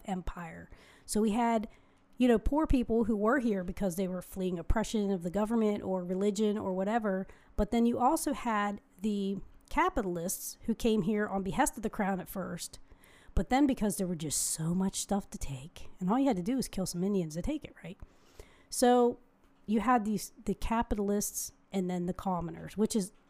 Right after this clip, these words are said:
everywhere, right? You always got the one percent and the ninety-nine percent. So our country was, was born with this bipolar nature. And it's important to understand this con-,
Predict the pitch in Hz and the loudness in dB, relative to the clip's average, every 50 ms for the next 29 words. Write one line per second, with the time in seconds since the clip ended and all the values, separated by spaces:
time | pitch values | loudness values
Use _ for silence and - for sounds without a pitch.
0 | _ _ _ _ _ _ - 196 208 - - _ - 226 185 175 185 165 160 165 | _ _ _ _ _ _ -8 -6 -6 -6 -4 _ 0 0 0 0 -6 -6 -8 -10
1 | - - - 156 175 196 190 196 208 - 202 196 220 208 - 220 - - 185 190 | -14 -14 -14 -12 -8 -6 -4 -4 -2 -2 0 0 0 0 0 -2 -2 0 2 4
2 | 208 226 240 - 262 233 - 247 254 269 294 - _ _ _ _ - 302 277 285 | 4 4 4 2 0 2 2 0 0 0 -2 -8 _ _ _ _ 2 6 6 8
3 | 269 233 214 196 208 208 196 180 170 165 - 160 160 - 151 151 135 - - - | 8 6 6 4 4 2 2 2 -2 -6 -8 -8 -8 -8 -12 -14 -16 -18 -20 -20
4 | - - _ _ - - - - - - - _ _ - - 240 240 233 233 233 | -20 -20 _ _ -20 -20 -20 -20 -20 -20 -20 _ _ 0 4 6 6 6 6 6
5 | 233 240 - - _ _ _ _ _ 220 220 - - 294 320 311 - 302 269 240 | 2 0 -4 -16 _ _ _ _ _ -4 -4 0 4 2 2 4 2 -2 -2 0
6 | 220 208 202 - 190 202 190 170 156 160 208 214 240 247 226 202 185 170 - 180 | -2 -4 -4 -4 -2 -2 -2 -2 -2 -2 0 2 2 2 2 0 -2 -2 -6 -8
7 | - - - - 202 190 202 - - - 220 214 226 220 196 180 170 170 175 175 | -8 -4 -2 -2 0 0 2 0 0 0 2 0 0 0 0 -2 -2 -2 -2 0
8 | 180 196 185 - - 175 - 160 - - - - - - - - - - _ - | -2 -2 -4 -6 -12 -14 -16 -16 -18 -18 -18 -20 -20 -20 -20 -20 -20 -20 _ -20
9 | - - 202 202 190 196 196 190 190 165 - - _ 214 - 226 208 196 - 285 | -10 -4 -2 0 2 2 0 0 -2 -4 -8 -10 _ -4 -2 0 2 4 4 6
10 | 339 349 254 226 196 214 208 196 - - 220 208 202 202 196 - - 170 | 6 4 4 0 0 0 0 0 0 0 2 2 2 2 0 -2 -4 -6